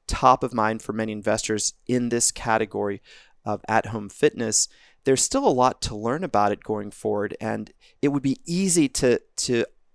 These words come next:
assume that we know everything about how this company can grow. I think it's still early innings, um, and I feel they've got a lot of optionality. So my, my message here, summary message on Peloton is to, s-, if you're interested in the companies,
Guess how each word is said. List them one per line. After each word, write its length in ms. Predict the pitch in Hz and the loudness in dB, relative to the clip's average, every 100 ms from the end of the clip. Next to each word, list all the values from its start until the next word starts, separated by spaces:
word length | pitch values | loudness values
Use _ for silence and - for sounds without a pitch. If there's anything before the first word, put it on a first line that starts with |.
| - - | -20 -6
assume 320 | 127 - 143 | -2 0 2
that 160 | 127 117 | 2 2
we 160 | 123 120 | 0 0
know 160 | 117 - | 0 2
everything 380 | 120 127 120 | 0 0 -4
about 220 | 110 104 - | -2 -2 2
how 120 | 117 | 0
this 180 | 113 - | 0 -2
company 380 | 113 110 107 | -4 -6 -8
can 240 | 101 113 101 | -8 -10 -8
grow. 300 | 110 104 98 | -2 -2 -2
I 40 | 107 | -6
think 200 | 147 143 | -8 -6
it's 120 | - | -4
still 300 | - 131 120 | 2 2 4
early 260 | 120 117 110 | 0 0 -2
innings, 580 | - 113 127 147 - - - - - - _ | -6 -6 -4 -2 -2 -2 -12 -20 -20 -20 _
um, 320 | 110 107 107 | 2 4 4
and 80 | 113 | 0
I 40 | 104 | -2
feel 220 | - 135 | -4 0
they've 180 | 127 - | 0 4
got 220 | 110 - | 4 4
a 60 | 110 | 2
lot 200 | 107 107 | 2 2
of 60 | |
optionality. 720 | - 107 - - 110 104 104 104 | 2 2 2 -4 -2 -2 -2 -2
So 360 | - 117 107 | 0 2 0
my, 320 | 101 120 143 - | 2 2 2 -2
my 240 | 131 135 156 | -6 -4 -4
message 500 | 160 175 - 135 - | -6 -4 -2 -2 -4
here, 200 | - 123 | 0 0
summary 420 | 113 - 127 123 117 | 2 2 2 0 0
message 460 | 113 - 113 - - - - | -2 -2 -6 -6 -16 -18 -4
on 140 | 120 | -4
Peloton 500 | - 143 208 - 113 | 0 0 2 2 0
is 160 | 113 - | 0 -2
to, 100 | 110 | -2
s-, 180 | - - | -2 0
if 160 | 165 190 | 2 2
you're 100 | - | 2
interested 420 | 196 220 - 180 | 2 2 2 2
in 60 | 135 | 2
the 80 | 127 | 2
companies, 500 | 165 165 135 127 | 2 2 0 -2